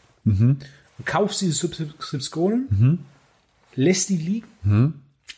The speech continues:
Speaker 2: und
Speaker 1: Jetzt,
Speaker 2: verkaufst sie
Speaker 1: jetzt
Speaker 2: danach.
Speaker 1: ist
Speaker 2: Du darfst sie
Speaker 1: Problem.
Speaker 2: nicht selber trinken.
Speaker 1: Jetzt ist das Problem da.
Speaker 2: <laughs> Und verkaufst sie danach wieder.
Speaker 1: Ja, das Problem ist,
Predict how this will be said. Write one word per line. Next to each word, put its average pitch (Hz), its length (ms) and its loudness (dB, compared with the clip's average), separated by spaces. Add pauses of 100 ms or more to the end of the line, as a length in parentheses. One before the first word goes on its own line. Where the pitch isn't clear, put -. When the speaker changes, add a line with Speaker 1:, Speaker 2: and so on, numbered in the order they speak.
(380)
Speaker 2:
und 151 100 -4
Speaker 1:
Jetzt, 113 200 0
Speaker 2:
verkaufst 220 420 0
sie - 80 0
Speaker 1:
jetzt 170 120 2
Speaker 2:
danach. 175 140 0
Speaker 1:
ist - 80 -8
Speaker 2:
Du 151 60 -4
darfst - 180 0
sie - 60 4
Speaker 1:
Problem. 196 120 4
Speaker 2:
nicht 226 220 0
selber 143 240 -2
trinken. 123 240 -8
Speaker 1:
Jetzt 110 240 0
ist 120 60 -4
das 117 60 -8
Problem 107 420 0
da. 90 260 2
Speaker 2:
<laughs> - 1600 -20
Und 139 160 2
verkaufst - 460 -2
sie 165 100 2
danach 147 400 -4 (1800)
wieder. 104 300 -10 (160)
Speaker 1:
Ja, 131 180 2
das 131 120 -4
Problem 120 440 0
ist, 180 260 -8